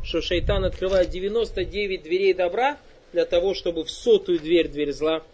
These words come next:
завести человека. Следующее, одиннадцатая фа-, десятая файда.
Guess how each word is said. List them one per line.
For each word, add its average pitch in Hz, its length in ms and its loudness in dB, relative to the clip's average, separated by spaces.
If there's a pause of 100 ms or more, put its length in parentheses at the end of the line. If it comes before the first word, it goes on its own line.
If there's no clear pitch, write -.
(180)
завести 139 500 -4
человека. 139 580 -2 (1500)
Следующее, 185 720 4 (540)
одиннадцатая 156 680 0
фа-, 156 180 -2
десятая 170 480 0
файда. 180 420 2